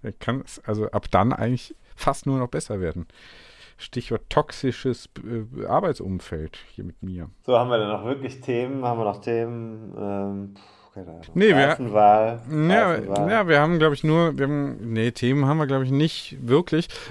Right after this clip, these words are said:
Speaker 1: Wir haben nur, ähm, so ein paar Dinge vor. Sollen wir da mal ein bisschen aus dem Nähkästchen
Speaker 2: Ja, ich muss erst mal
Speaker 1: plaudern,
Speaker 2: überlegen, wie
Speaker 1: oder?
Speaker 2: ich mit meiner, wie ich meine Marke weiterentwickeln will.
Speaker 1: Ja, okay. Äh, du gehst ja, du machst ja jetzt Internationalisierung, hab ich mitbekommen, oder?
Speaker 2: Von mir?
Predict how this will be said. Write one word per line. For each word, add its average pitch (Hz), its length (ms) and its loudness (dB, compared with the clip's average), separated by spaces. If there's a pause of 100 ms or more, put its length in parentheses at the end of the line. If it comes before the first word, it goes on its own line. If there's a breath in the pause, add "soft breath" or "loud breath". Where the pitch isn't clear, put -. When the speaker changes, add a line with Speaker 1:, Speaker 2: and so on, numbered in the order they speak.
Speaker 1:
Wir 131 140 6
haben 160 220 4
nur, 156 420 4
ähm, 139 400 -2
so 135 100 -4
ein 139 100 -2
paar 151 340 4
Dinge 143 460 0
vor. 127 420 4
Sollen 143 160 4
wir 180 60 4
da 156 100 0
mal 151 160 0
ein 143 120 -4
bisschen 151 200 -6
aus 135 80 -4
dem 135 100 0
Nähkästchen 131 520 2
Speaker 2:
Ja, 160 40 4
ich 156 60 0
muss 147 160 -2
erst 135 180 4
mal 151 100 4
Speaker 1:
plaudern, 135 240 6
Speaker 2:
überlegen, 135 160 2
wie 131 40 2
Speaker 1:
oder? 135 80 4
Speaker 2:
ich 135 60 -2
mit 120 160 -4
meiner, 120 340 4
wie 123 60 0
ich 117 100 -4
meine 123 240 2
Marke 120 480 0
weiterentwickeln 85 760 -4
will. 80 200 -16 (380)
Speaker 1:
Ja, 104 400 2
okay. 110 360 -4 (120)
Äh, 120 160 4
du 110 140 -2
gehst 120 240 2
ja, 147 80 2
du 123 100 0
machst 143 220 2
ja 135 40 4
jetzt 131 160 2
Internationalisierung, 127 1160 0
hab 92 120 -2
ich - 320 -16
mitbekommen, 95 680 -6
oder? - 180 -4 (1080 soft breath)
Speaker 2:
Von 104 260 -2
mir? 123 320 -2